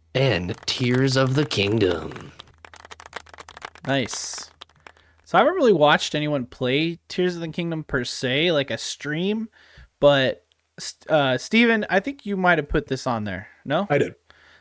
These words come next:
Speaker 1: Well,
Speaker 2: Uh,
Speaker 1: there's just
Speaker 3: I
Speaker 1: so many,
Speaker 3: did.
Speaker 1: like, YouTube Shorts and TikToks
Speaker 2: That's
Speaker 1: and stuff, that,
Speaker 3: And it
Speaker 1: right?
Speaker 2: exactly why this belongs on this list.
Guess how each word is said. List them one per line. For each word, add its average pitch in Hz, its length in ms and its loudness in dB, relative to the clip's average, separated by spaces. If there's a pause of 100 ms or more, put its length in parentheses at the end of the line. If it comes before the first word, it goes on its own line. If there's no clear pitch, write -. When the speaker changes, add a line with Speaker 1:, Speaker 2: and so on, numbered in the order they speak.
(160)
Speaker 1:
Well, 156 220 8
Speaker 2:
Uh, - 20 8
Speaker 1:
there's 139 180 6
just 180 140 4
Speaker 3:
I - 20 4
Speaker 1:
so 170 120 6
many, 175 160 6
Speaker 3:
did. 160 60 6
Speaker 1:
like, 143 120 4
YouTube 147 480 2
Shorts 123 520 2
and 117 540 0
TikToks 135 120 -2
Speaker 2:
That's 113 400 4
Speaker 1:
and 104 80 -2
stuff, 98 320 0
that, - 160 -14
Speaker 3:
And 147 140 2
it 107 60 2
Speaker 1:
right? 104 200 2
Speaker 2:
exactly 151 800 0
why 135 460 0
this 127 260 -4 (240)
belongs 123 460 0
on 107 180 -2
this 107 180 -10
list. 104 340 -8